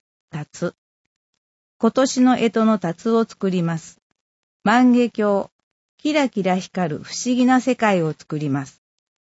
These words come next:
費用、三百円。愛知と岐阜、ミニトリップと戦トリップ。デジタルスタンプラリー第二期。歴史博物館や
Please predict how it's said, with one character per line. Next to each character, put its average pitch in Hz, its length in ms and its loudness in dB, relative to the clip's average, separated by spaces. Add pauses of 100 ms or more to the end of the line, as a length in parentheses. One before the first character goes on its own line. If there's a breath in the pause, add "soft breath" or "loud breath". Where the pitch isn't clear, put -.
(180)
費 254 160 2
用、 185 280 2 (260)
三 233 320 4
百 208 320 0
円。 123 220 -6 (1200)
愛 269 240 2
知 - 160 -14
と 156 160 -6
岐 139 160 -6
阜、 170 260 -8 (180)
ミ 165 140 0
ニ 214 160 2
ト 233 180 0
リ 233 160 2
ッ - 40 -8 (140)
プ - 60 -18
と - 280 -12 (200)
戦 202 400 -4
ト 220 140 -2
リ 202 120 -4
ッ - 40 -12 (200)
プ。 - 120 -18 (640)
デ 185 120 0
ジ 220 120 -4
タ 254 140 2
ル 247 120 2
ス - 80 -12
タ 240 180 2
ン 233 100 4
プ 220 120 -2
ラ 214 200 0
リ 151 300 -8 (100)
ー - 20 -10
第 202 280 2
二 156 180 -2
期。 - 220 -14 (1200)
歴 208 300 0
史 277 160 2
博 262 280 2
物 233 260 -2
館 170 280 0
や 143 220 -8